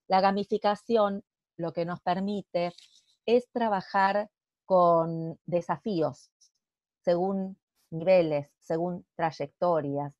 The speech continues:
desafíos que nos desafíen, interpelen cognitivamente. La gamificación tiene que ver con la posibilidad de, eh, lo que decía, ¿no? De trabajar la diversidad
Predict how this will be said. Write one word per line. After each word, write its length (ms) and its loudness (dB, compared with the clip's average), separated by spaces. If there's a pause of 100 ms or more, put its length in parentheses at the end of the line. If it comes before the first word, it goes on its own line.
desafíos 920 0 (380)
que 80 2
nos 140 -4
desafíen, 560 -2
interpelen 680 0 (120)
cognitivamente. 1200 -6 (140)
La 140 0
gamificación 1120 -2 (320)
tiene 320 2
que 140 0
ver 340 2
con 460 -2
la 200 -2
posibilidad 1000 -2 (320)
de, 480 0
eh, 400 0
lo 160 -4
que 100 -2
decía, 460 -2
¿no? 140 -4
De 100 0
trabajar 400 0
la 100 0
diversidad 840 -4